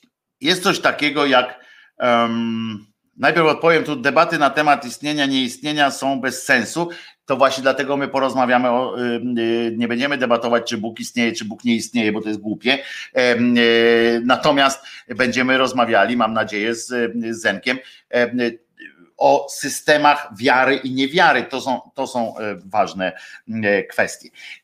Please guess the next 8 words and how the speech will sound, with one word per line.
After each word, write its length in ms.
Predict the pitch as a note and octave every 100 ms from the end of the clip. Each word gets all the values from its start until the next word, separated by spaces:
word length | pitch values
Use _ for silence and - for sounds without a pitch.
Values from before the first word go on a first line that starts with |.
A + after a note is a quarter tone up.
| -
I, 280 | F#3+ D#3 - - _ D3+ D3+
e, 480 | D3 C#3 C#3 C#3 C3
chodzi 320 | B2 E3+ E3+ F3+
mi 120 | D3
o 140 | C3+
to, 180 | - D3+
że, 320 | D#3 C#3 B2 - - _ -
m, 180 | C#3+